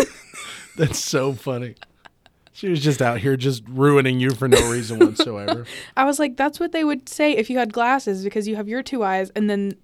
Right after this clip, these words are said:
Speaker 1: the glasses, which is another two eyes, so you're four eyes." And she was like, "Oh, that's mean." And I was like, "Yeah."
Speaker 2: <laughs> It's like when I was a kid and they'd be like, "Hold your thumbs close together and then take your eyes out of focus and you get an extra thumb in the middle."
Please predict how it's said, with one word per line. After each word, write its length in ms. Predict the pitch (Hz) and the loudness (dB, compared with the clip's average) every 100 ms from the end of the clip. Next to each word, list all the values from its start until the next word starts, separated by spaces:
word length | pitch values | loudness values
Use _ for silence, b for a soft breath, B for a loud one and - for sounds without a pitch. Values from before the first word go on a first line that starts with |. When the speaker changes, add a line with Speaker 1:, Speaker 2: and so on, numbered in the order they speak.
| _ _ | _ _
Speaker 1:
the 60 | 202 | -10
glasses, 540 | 214 226 233 185 160 | -4 -4 -4 -8 -8
which 140 | 185 196 | -8 -8
is 100 | 196 | -6
another 320 | 196 208 196 | -4 -4 -6
two 200 | 185 165 | -6 -6
eyes, 260 | 139 123 - | -6 -6 -8
so 80 | 190 | -8
you're 140 | 147 | -10
four 300 | - 240 208 | -4 -2 0
eyes." 340 | 170 131 156 - b b b b b _ - | 0 0 -4 -10 b b b b b _ -6
And 120 | 214 | -4
she 60 | |
was 100 | 220 | -4
like, 140 | 208 - 214 | -6 -12 -8
"Oh, 540 | 233 254 233 240 - _ _ _ _ _ _ _ _ | -6 -6 -8 -10 -18 _ _ _ _ _ _ _ _
that's 240 | - 226 - | -18 -12 -8
mean." 540 | 202 233 294 - 233 - b b - | -6 -8 -10 -12 -16 -18 b b 0
And 100 | 277 | 2
I 40 | |
was 120 | 311 240 | 2 0
like, 240 | 220 156 | 0 0
"Yeah." 400 | 196 160 - 143 | 2 0 0 -2
Speaker 2:
<laughs> 60 | 135 139 311 - - 156 - - _ _ _ _ _ _ B B B B - | 2 4 4 0 -4 -4 -2 -6 _ _ _ _ _ _ B B B B -8
It's 160 | - | 0
like 140 | 170 143 | 0 2
when 340 | 139 135 135 - | 0 0 -2 -4
I 80 | |
was 160 | 135 127 | -6 -6
a 20 | |
kid 340 | 117 139 139 131 | -6 -4 -4 -4
and 140 | 117 | -8
they'd 160 | 120 117 | -8 -6
be 80 | |
like, 260 | 120 113 - | -6 -8 -10
"Hold 260 | - 131 123 | -14 -12 -10
your 80 | 117 | -10
thumbs 320 | 123 120 107 | -10 -10 -10
close 220 | - 110 | -10 -12
together 420 | - 110 107 117 | -10 -10 -8 -8
and 220 | 113 113 110 | -8 -10 -10
then 100 | 104 | -10
take 180 | 117 | -12
your 120 | 107 98 | -10 -10
eyes 180 | 107 | -10
out 100 | 107 | -10
of 60 | 104 | -12
focus 360 | 113 107 110 110 | -12 -14 -12 -12
and 120 | 104 | -14
you 60 | 98 | -12
get 140 | 104 | -12
an 120 | 104 | -12
extra 300 | 104 - 113 | -16 -14 -14
thumb 240 | 101 101 104 | -14 -14 -12
in 80 | |
the 60 | 110 | -10
middle." 300 | 113 127 | -10 -12